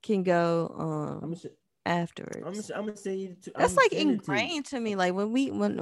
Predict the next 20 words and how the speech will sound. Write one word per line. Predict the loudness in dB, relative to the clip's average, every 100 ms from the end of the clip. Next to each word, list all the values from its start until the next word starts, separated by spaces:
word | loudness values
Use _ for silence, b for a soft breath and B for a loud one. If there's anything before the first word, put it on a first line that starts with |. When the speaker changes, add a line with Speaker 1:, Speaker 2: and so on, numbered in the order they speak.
| 0
Speaker 1:
well, | 0
before | 0 -8 -16 -2 0
the | 2
pandemic, | 2 2 2 -2 -2 -4 -6 -12 _
like, | 0 0 0 -2
um, | -2 -2 -4 -8 -14 _ _ _ _ _ _ _ -16 -16 _ _ _ 0
um, | 4 4 2 0 -4 -8 -12 -16 _ _ _
when | -4 0
we | 2 2
would | 2
have, | 4 6 6 4
like, | 0 -2 0 -2 -6 -16 _ _ -20 _
family | -2 2 2 0 -2 -4
reunions | -6 -4 -4 -2 -2
or | -4
some | -4 -6
type | -2 -2
of | -2
family | -4 -2 -2 0
outing, | 2 2 0 -2 -6